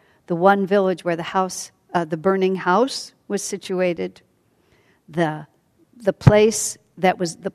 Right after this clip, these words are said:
the barren place that was given to them as half of their kingdom. He asks, um, for the place where the dice hall was built, and then he asks for the place where Bhima was poisoned.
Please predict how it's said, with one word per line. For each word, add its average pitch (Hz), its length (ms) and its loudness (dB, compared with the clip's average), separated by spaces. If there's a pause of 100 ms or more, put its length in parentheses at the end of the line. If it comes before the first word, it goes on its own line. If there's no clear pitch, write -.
the 180 180 -6
barren 208 520 4
place 214 380 2
that 180 120 -6
was 175 160 -4
given 196 400 2
to 214 120 0
them 202 240 2
as 202 120 -4
half 180 340 0
of 170 180 -10
their 175 160 -2
kingdom. 180 560 -4 (960)
He - 240 0
asks, 208 680 0
um, 185 360 0 (160)
for 208 140 0
the 185 100 -2
place 220 420 2
where 208 140 2
the 185 120 -2
dice 190 480 2
hall 190 300 6
was 185 220 -2
built, 196 520 0 (1000)
and 190 140 2
then 196 120 6
he 196 120 0
asks 214 280 -2
for 208 120 -4
the 190 100 -6
place 196 380 -2
where 190 220 2
Bhima 190 360 0
was 170 200 -4
poisoned. 170 640 -4